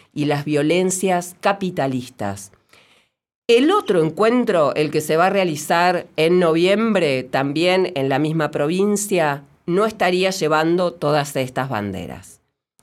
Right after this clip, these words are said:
Esta es como la gran diferencia. Es como que excluye a una parte importante de todas estas disidencias culturales y genéricas.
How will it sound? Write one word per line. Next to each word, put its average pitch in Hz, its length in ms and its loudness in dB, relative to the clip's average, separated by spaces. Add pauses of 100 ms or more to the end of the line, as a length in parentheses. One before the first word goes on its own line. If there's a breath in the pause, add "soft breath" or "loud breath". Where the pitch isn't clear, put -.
(180)
Esta 151 460 0
es 131 320 -4
como 113 320 -6
la 107 220 -4
gran 127 380 -4
diferencia. 104 840 -10 (340)
Es 147 120 -12
como 160 300 0
que 175 100 -2
excluye 226 1000 0
a 123 100 -6
una 156 380 -2
parte 180 720 -2 (340 loud breath)
importante 190 1000 -2
de 135 140 -4
todas 160 400 -2
estas 170 580 -6
disidencias 147 640 -4
culturales 139 960 -4
y 120 80 -12
genéricas. - 880 -12